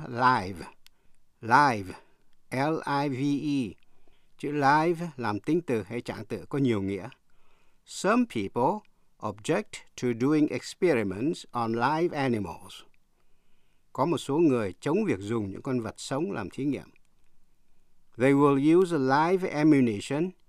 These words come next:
in the military exercise. Họ sẽ bắn đạn thật trong cuộc tập trận giả. We will broadcast the program live from Washington. Chúng tôi sẽ truyền thanh hay là truyền hình chương trình trực tiếp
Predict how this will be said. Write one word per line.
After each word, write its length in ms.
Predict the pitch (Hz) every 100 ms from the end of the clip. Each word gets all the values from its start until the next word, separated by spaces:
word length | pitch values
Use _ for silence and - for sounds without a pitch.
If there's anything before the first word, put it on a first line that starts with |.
| - -
in 220 | 123 117
the 80 | 120
military 580 | 127 202 190 135 117 -
exercise. 840 | 147 - 113 - 104 85 - - - - - - - -
Họ 180 | - 101
sẽ 160 | 143
bắn 260 | 139 127 185
đạn 160 | 143 -
thật 160 | 104 - - - -
trong 200 | 139 131
cuộc 240 | 107 -
tập 140 | - -
trận 200 | - 107
giả. 340 | 101 - - - - _ - - _ _ _ _
We 240 | 139 143 143
will 260 | 151 143
broadcast 640 | 127 220 - - 120 170 - 120
the 100 | 120 -
program 460 | 175 131 104 104
live 520 | 104 139 139 127 160
from 320 | 170 131 123 117
Washington. 600 | 135 - 95 87 - 67 - - - - - - _ - _ - -
Chúng 200 | - 139
tôi 260 | 151 143 131
sẽ 200 | - 147
truyền 360 | - 120 101 95
thanh 300 | 123 127 131
hay 100 | 113
là 80 |
truyền 280 | 98 113 95
hình 260 | 95 98 90
chương 180 | 143 131
trình 240 | 117 98
trực 280 | - 110 -
tiếp 140 | 165